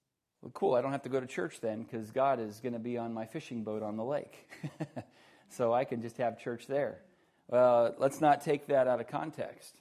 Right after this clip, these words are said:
But God is everywhere.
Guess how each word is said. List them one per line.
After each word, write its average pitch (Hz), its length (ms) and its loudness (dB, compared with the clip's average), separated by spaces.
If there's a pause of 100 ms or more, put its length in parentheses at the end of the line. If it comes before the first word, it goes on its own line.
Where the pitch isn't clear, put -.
(560)
But 113 140 -8
God 165 340 8
is 196 520 6 (680)
everywhere. 185 680 4